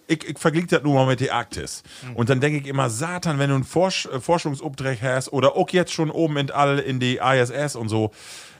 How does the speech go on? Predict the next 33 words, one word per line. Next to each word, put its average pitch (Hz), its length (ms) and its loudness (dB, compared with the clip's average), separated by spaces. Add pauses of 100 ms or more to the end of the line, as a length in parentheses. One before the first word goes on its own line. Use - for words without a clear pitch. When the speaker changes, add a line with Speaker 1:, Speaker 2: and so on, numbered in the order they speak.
(120)
Speaker 1:
boah, 143 760 -2
ich, 139 240 -8
ich 139 200 -6
hab 160 120 -2
sowieso 156 280 2
Probleme 151 400 2
mit 135 200 -2
Enge 170 460 4
und, 135 380 -2
äh, 123 360 0
also 131 220 0
ich 139 140 -8
kann 180 160 -4
mir 165 120 -2
das 151 160 -8
nicht 160 140 -4
vorstellen. 120 380 -2
Aber 120 160 2
wenn 160 80 0
ich 160 80 -2
mir 160 300 4
<clears throat> - 20 -
vorstelle, 170 400 -2
ich 147 80 -6
muss 165 160 2
da 160 120 -2
nur 151 440 0
zwei 175 220 0
Jahre 165 360 4
leben 160 460 0
und 135 120 -2
hab 143 200 -4
nur 202 400 -2